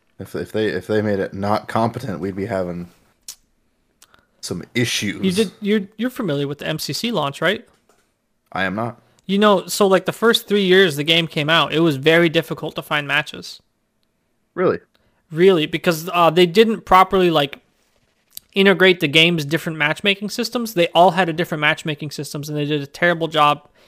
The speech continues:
Speaker 2: integrating them together, and it took 'em, like, three years to fix.
Speaker 1: Yikes.
Speaker 2: So people just made, like, uh, I don't think Discord was even that big back then. People were just on Twitter, like, making custom games together.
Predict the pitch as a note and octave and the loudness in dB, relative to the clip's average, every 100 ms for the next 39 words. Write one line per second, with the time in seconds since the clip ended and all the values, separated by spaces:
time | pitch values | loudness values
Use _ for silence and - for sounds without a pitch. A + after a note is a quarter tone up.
0 | _ _ - E3 D#3+ D#3 D3+ D3 C#3+ D#3 | _ _ -2 0 2 2 2 -4 0 2
1 | G#3 G3+ - F#3+ E3 D3 - - F3+ E3+ | 2 -2 -2 -4 -2 -6 -6 -6 0 0
2 | D#3+ D#3 - - D#3 - - - _ _ | 0 -2 -8 -8 -8 -8 -20 -20 _ _
3 | _ _ _ _ _ _ _ _ _ _ | _ _ _ _ _ _ _ _ _ _
4 | _ _ _ _ _ _ _ _ F#2 F2+ | _ _ _ _ _ _ _ _ -16 -12
5 | G2 G2 G#2+ G2 C2+ - F#3 D#3+ G3+ G3+ | -10 -2 -2 -2 -8 -4 -2 0 0 0
6 | G3 F3+ E3+ F3+ D3 D3+ E3+ C#3+ F3+ D#3+ | -2 -2 -4 -4 -4 -4 -2 -2 -2 -2
7 | D3 C#3 C#3 - _ _ _ _ _ - | 0 -2 -4 -8 _ _ _ _ _ -4
8 | G3+ A3 G3 D3 G3 - G3+ D3 C#3+ D#3 | -2 2 0 2 2 4 2 2 0 0
9 | C#3+ D3 C#3+ E3+ E3 C#3+ C#3 C#3+ F3+ F#3 | 0 -2 2 0 2 -2 0 -4 -4 -2
10 | F3+ E3+ - D3+ - F3 D3+ C#3 D3 - | -4 -4 -4 -4 0 0 2 0 -6 -8
11 | D#3 D#3 D3+ C#3+ D3+ C#3+ C#3+ C#3 C#3 E3 | -4 -4 -4 -6 -6 -6 -8 -6 -8 -8
12 | - - D3 - - | -14 -10 -8 -8 -10